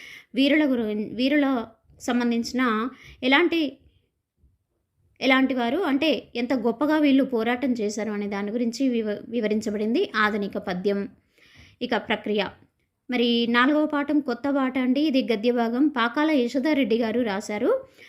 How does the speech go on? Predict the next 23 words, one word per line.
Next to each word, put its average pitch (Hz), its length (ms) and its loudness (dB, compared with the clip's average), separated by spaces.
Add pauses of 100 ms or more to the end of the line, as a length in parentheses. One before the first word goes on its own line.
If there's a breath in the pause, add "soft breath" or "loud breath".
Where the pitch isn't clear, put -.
(240 loud breath)
పర్యావరణం 302 600 4
గురించి, 277 400 2
పల్లె 269 340 0
చిత్రణ 262 500 -2
గురించి, 220 600 -2
పల్లె 277 200 2
వాతావరణం 214 640 -2
గురించి, 202 380 -4
పల్లెలో 240 380 0
మాట్లాడుకునేటువంటి, 214 1400 -2 (380 loud breath)
ఆ, 214 360 -2 (340)
యాసల 247 520 2
గురించి 233 720 -2
వివరించబడింది. 202 720 -2
ఇది 208 280 0
కథానిక, 208 680 -2 (160)
కథ 208 120 -2
కంటే 226 280 -4
చిన్నగా 208 460 -2
ఉంటుంది, 190 440 -4
చాలా 208 220 -4
చిన్నగా, 233 800 -2 (680 loud breath)
మ్, 208 420 -2